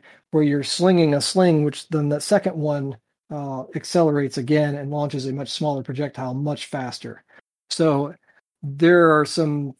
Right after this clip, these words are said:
theories that you might be able to do it, but you'd have to have perfect timing and precision unless somebody else is, has, is able to come up with a design where that actually becomes, you know, semi-practical. So, so yes, you're right.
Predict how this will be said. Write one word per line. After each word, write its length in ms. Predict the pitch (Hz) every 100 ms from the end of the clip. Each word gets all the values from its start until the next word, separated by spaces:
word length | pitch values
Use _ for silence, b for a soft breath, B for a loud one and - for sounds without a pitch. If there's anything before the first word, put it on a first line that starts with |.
| _ -
theories 400 | 208 254 269 233
that 160 | 208
you 80 | 233
might 220 | 220 226
be 80 | 226
able 140 | 220
to 60 | 214
do 200 | 196 214
it, 240 | 247 202 156
but 280 | 165 160 _ -
you'd 200 | 170 185
have 240 | 185 -
to 100 | 170
have 340 | 151 156 139 139 _ _ _
perfect 460 | - 190 190 196 185
timing 440 | 175 170 170 170
and 100 | 151
precision 680 | 160 147 170 160 175 165 170 165
unless 300 | 151 165 -
somebody 360 | 165 151 151
else 440 | 151 156 - - _ _ _ _ _
is, 380 | 302 147 131 - -
has, 260 | 165 160 185
is 260 | 170 160
able 160 | 170 165
to 80 | 151
come 120 | 170
up 100 | 156
with 140 | 151
a 40 | 139
design 400 | 131 151 151 139
where 120 | 143
that 200 | 143 135
actually 400 | 156 143 - 147
becomes, 500 | 139 135 120 - - -
you 140 | 160
know, 60 | 120
semi-practical. 920 | - - 165 139 113 143 127 131 120
So, 400 | 120 165 151 127 - b -
so 160 | 185
yes, 420 | 170 160 131 -
you're 160 | 151 151
right. 480 | 151 147 123 -